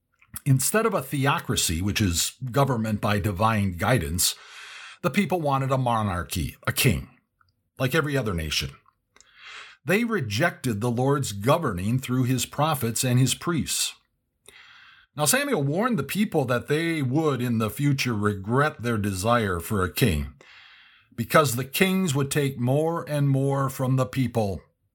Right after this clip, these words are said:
That's what kings do. Well, the Lord granted them a king.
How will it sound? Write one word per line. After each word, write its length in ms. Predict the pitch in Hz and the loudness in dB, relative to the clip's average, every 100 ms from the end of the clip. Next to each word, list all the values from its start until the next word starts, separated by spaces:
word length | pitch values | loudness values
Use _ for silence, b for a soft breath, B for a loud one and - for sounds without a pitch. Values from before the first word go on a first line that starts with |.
| _ | _
That's 420 | 139 147 139 - | 2 2 0 0
what 220 | 143 135 | 0 2
kings 440 | - 135 135 117 92 | 0 0 0 -2 -2
do. 440 | 127 117 101 71 - _ _ _ B B B B B B B B B B B B | 0 2 0 -4 -14 _ _ _ B B B B B B B B B B B B
Well, 280 | - 180 226 | 2 2 2
the 100 | - | -4
Lord 260 | 135 180 170 | 0 0 0
granted 380 | 147 151 143 170 | 0 0 0 0
them 180 | 147 165 | 0 -2
a 40 | |
king. 380 | - 90 107 | -2 -2 0